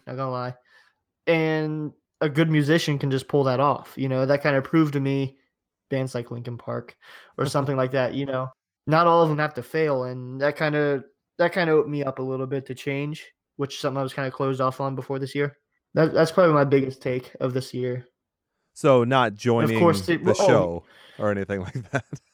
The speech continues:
Speaker 1: Of course, join the show. The, um,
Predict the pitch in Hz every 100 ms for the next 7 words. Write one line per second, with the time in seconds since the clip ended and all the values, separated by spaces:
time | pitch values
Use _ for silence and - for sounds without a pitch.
0 | _ _ _ _ - 196 - - - -
1 | - - - - 214 139 - 123 85 -
2 | - 139 120 - _ _ _ _ _ _
3 | _ - - - - _ - - _ -
4 | 156 147 131 123 123